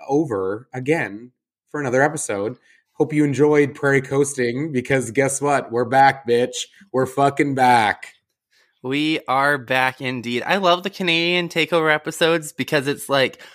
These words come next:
Speaker 2: a nice little transition from what we used to do with the new Cuzzy stuff. And I don't know, it's just a fun dynamic. Like, I really like having Coaster Bro on the show with us, but, like,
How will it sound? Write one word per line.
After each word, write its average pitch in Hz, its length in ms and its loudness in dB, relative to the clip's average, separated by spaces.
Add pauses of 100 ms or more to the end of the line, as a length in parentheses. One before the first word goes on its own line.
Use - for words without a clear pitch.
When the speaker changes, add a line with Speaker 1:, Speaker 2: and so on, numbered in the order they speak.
(200)
Speaker 2:
a 113 60 -4
nice 127 260 -2
little 131 180 -4
transition 135 580 -6
from 131 180 -4
what 127 160 -2
we 107 80 -14
used 139 340 -6
to 151 60 -10
do 143 320 -2
with 117 160 -14
the - 80 -16
new 135 160 -6
Cuzzy 139 360 -2
stuff. 139 440 0
And 123 100 -4
I 135 40 0
don't 135 100 -2
know, 131 100 0
it's 123 140 -2
just - 160 -4
a 175 60 2
fun 165 260 -2
dynamic. 139 500 0
Like, 131 140 -4
I 147 40 0
really 165 300 2
like 143 240 0
having 139 540 -4
Coaster 143 340 -6
Bro 139 160 2
on 139 60 -2
the 117 80 -8
show 135 240 0
with 143 180 -2
us, 160 260 0
but, 110 140 -8
like, 117 220 -6